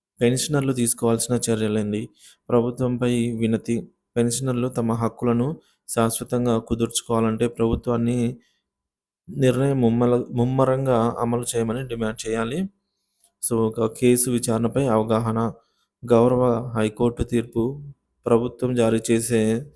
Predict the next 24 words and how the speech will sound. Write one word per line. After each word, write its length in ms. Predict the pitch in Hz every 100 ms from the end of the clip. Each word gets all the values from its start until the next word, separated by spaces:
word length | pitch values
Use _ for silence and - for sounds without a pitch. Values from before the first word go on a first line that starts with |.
| _ _ _ _ _
తదుపరి 400 | 120 127 143 139
జీవో 320 | 127 117 120 127
మేరకు 300 | 120 110 143
ఈ 100 | 131
నిర్ణయం 400 | 117 113 123 123
శాశ్వతంగా 580 | 120 110 - 117 117 117
మారవచ్చు. 640 | 110 110 110 107 - 113 - _ _ _ _ _ _ _ _ 117
ఇంకా 200 | 113 107 107
ఇప్పటి 260 | 120 120 113
నుంచి 220 | 113 113 139
పెన్-, 280 | 131 120 120
కమ్యూటేషన్ 560 | 120 117 127 123 127
అనేది 240 | 113 113 117
పదకొండు 380 | 110 113 117
సంవత్సరాల 560 | 117 113 113 - 107 113 117 127 _ - - _
మూడు 260 | 147 151 135
నెలలుగా 320 | 123 117 120
అయితే 200 | 117 117
ఉండబోతుందని 760 | 127 113 110 113 110 113 113 117
చెప్పొచ్చు. 480 | 113 - 117 - 165 196 _ _ _ _ _ _ _ _ _ _
వినతి 280 | 123 120 120
పత్రాల 340 | 120 117 120 120
సమర్పణ 460 | 117 113 110 120
అండి. 220 | 120 120